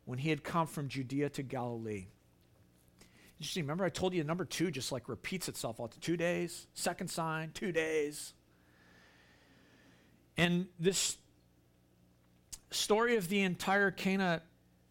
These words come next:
cycle concludes with this event that, that John says is the second sign. And it's interesting. The first sign in Cana, and then there was a second sign in Cana.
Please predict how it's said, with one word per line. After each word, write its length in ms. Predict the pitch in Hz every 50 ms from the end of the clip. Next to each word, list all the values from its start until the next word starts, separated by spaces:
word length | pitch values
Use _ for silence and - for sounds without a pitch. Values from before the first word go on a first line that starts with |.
| _ _ _ _ _ _ _ _ - _ _ _ _ _ _ _ _ _ _ _ _ _ -
cycle 460 | - - - - 208 220 220 - 196
concludes 600 | 160 - - 165 147 - - 202 240 233 180 - -
with 380 | 165 170 165 156 - - - - _ _ _ _ _ _ _ _ _ _ _ - - - _ _ _ _ _ _ _ _ _ _ _ _ _ _ -
this 300 | 139 139 180 175 - 185
event 400 | 160 120 147 185 226 233 - -
that, 160 | 160 135 - - _ _ _ - - -
that 140 | 156 147
John 200 | 139 156 160 170
says 300 | 175 - - 139 139 -
is 120 | 165 143 -
the 100 | - 139
second 480 | - - - 127 120 - - 156 165 - _ -
sign. 440 | - - - 196 220 220 147 113 117
And 100 | 123 127
it's 160 | 120 - -
interesting. 560 | 170 202 214 - 226 - - - 139 104 95 - - _ _ _ _ _ _ _ -
The 80 | - 131
first 380 | - - 185 196 214 - -
sign 500 | - 226 220 226 226 233 233 240 240 233 233 - _ _ _ _ _ _ _ - _ _ _ _ _ _ _ -
in 120 | 175 180 170
Cana, 560 | - - 208 214 214 214 214 214 214 214 202 -
and 180 | 143 143 147 139
then 200 | 165 165 170 170
there 140 | 175 175
was 220 | 165 165 170 - -
a 60 | 165
second 500 | - - - - 165 165 - 185 180 170
sign 400 | - - 175 160 165 165 170 170
in 120 | 151 160 139
Cana. 500 | - - 151 151 151 147 131 113 110